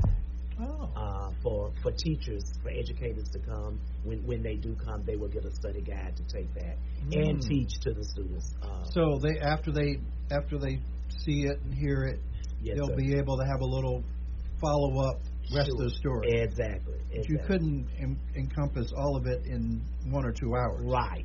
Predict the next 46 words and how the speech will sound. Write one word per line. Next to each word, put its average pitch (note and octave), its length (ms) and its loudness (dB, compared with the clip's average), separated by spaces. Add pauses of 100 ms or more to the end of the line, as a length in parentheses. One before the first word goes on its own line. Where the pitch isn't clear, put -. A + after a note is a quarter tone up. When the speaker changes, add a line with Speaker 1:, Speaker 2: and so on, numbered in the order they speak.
Speaker 2:
Exactly. - 640 -4
Speaker 1:
You B2 100 -2
had C3+ 160 2
to C#3 140 0
edit D3 200 2
a A2+ 40 0
little A2+ 300 0
Speaker 2:
Yeah, B2 140 4 (100)
Speaker 1:
bit, G#2 100 -2
Speaker 2:
that's A#2 160 0
Speaker 1:
right? D3 140 4
Speaker 2:
right. G2+ 120 -2
That's D#3+ 220 2
correct. B2+ 420 0
Speaker 1:
<laughs> - 120 -4
So F3+ 60 8
Speaker 2:
Yeah. F3 80 10
Speaker 1:
how F#3 80 12
long, F3+ 140 10
about D3+ 200 6
how D3+ 120 8
long C#3+ 220 6
does, B2 220 2 (180)
will B2 120 0
it B2 100 -2
take? A2+ 260 -2 (560)
Speaker 2:
Um, G#3+ 840 6
it - 240 2
shouldn't B2 380 2
take A#2+ 420 0
that, - 220 -4
you C3+ 80 0
know, B2+ 100 2
for, - 140 -4
for, D3 240 -2 (120)
for C3 120 0
the A#2 80 -2
study C#3 320 0
Speaker 1:
Yeah. D#3 100 6
Speaker 2:
guide. F3 320 -2 (140)
Speaker 1:
No, G#3+ 100 6
no, G3+ 140 4
no, C#3 300 4
for E3 100 2
the C#3 80 0
performance. C#3 680 0